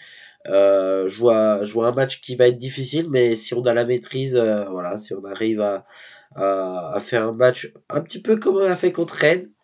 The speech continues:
bah, on peut aller chercher quelque chose. Un match nul serait peut-être pas un mauvais résultat,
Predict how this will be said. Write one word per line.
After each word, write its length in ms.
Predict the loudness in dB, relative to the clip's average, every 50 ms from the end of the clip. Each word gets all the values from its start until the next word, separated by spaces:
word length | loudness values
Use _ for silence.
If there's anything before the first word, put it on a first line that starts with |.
| _ _ _ _ _ _ _ _ _ _ -20 -20 _ _
bah, 120 | -12 -8 -8
on 80 | -8 -8
peut 320 | -10 _ -4 0 4 4
aller 160 | 4 4 2
chercher 360 | 0 -4 -8 -8 -6 -6 -4 -2
quelque 260 | -4 -4 -4 -6 -12
chose. 380 | -6 -2 -2 -2 -2 -2 -8 _ -20 -20 -20 -20 -20 _ _ _ _ _ _ _ _ _ _ _ _ _ _ _ _ _ _
Un 100 | -8 -4
match 260 | 0 0 0 0 0 -2
nul 280 | -2 0 0 -2 -2 -4
serait 320 | -6 -6 2 2 2 2
peut-être 360 | 2 _ _ -4 -4 -4 0 _
pas 140 | 2 2
un 60 | 2 2
mauvais 280 | 0 2 2 2 2
résultat, 580 | 2 2 0 -2 -6 -2 2 0 0 0 -2